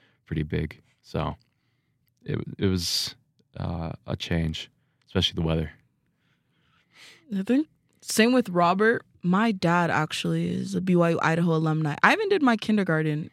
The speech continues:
Speaker 2: in Rexburg. But back then it did feel a lot bigger, and I didn't really remember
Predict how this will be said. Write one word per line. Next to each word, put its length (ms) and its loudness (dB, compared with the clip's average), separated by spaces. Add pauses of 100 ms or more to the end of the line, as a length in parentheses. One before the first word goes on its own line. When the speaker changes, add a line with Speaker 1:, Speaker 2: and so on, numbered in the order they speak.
(100)
Speaker 2:
in 340 -2 (220)
Rexburg. 600 -2 (600)
But 340 4 (200)
back 300 2
then 160 2
it 160 0
did 220 2
feel 320 0
a 20 2
lot 380 2 (200)
bigger, 440 2
and 180 -2
I 60 2
didn't 180 -2
really 160 -4
remember 840 0